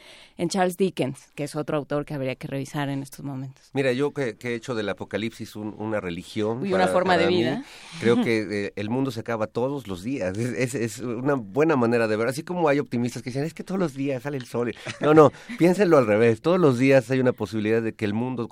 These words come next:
Speaker 2: tal y como lo conocemos se termine, y es cierto, el, el mundo a partir de ahora que Trump, eh, toma posesión, es otro mundo, se acabó el mundo de antes, el mundo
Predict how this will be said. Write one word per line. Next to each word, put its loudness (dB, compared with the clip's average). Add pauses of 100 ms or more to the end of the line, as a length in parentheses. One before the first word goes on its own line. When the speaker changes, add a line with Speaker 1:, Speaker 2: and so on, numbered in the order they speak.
Speaker 2:
tal 2
y -4
como -6
lo -4
conocemos -6 (300)
se -16
termine, -2
y -2
es -6
cierto, -6 (340)
el, -2
el 4
mundo 6
a 4
partir 0
de 6
ahora 6
que -2
Trump, 2 (160)
eh, -4
toma 0
posesión, -2
es 6
otro 0
mundo, 6
se -4
acabó 4
el 6
mundo 6
de 4
antes, -2
el -6
mundo -2